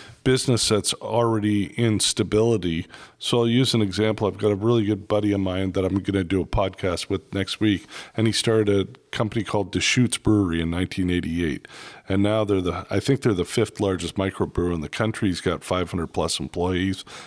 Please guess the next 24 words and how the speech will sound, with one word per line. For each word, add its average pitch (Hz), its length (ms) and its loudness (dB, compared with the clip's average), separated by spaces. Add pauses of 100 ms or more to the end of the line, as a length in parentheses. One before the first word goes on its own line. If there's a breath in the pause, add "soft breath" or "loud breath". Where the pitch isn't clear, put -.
It's 147 220 2
a 131 100 4
solid 110 520 2
business. - 440 0
He 180 160 4
obviously 151 500 2
found 110 360 0
a 90 60 0
niche. 98 500 -2 (400 loud breath)
Now, 135 220 4
he's 160 240 2
been 139 140 0
around 120 320 4
for - 140 -4
thirty 92 340 2
years. 92 440 -2
What's 156 300 2
the, 113 280 2
and 123 120 2
I 127 60 2
haven't 104 180 0
asked 90 300 0
him, 113 200 4
but 87 220 0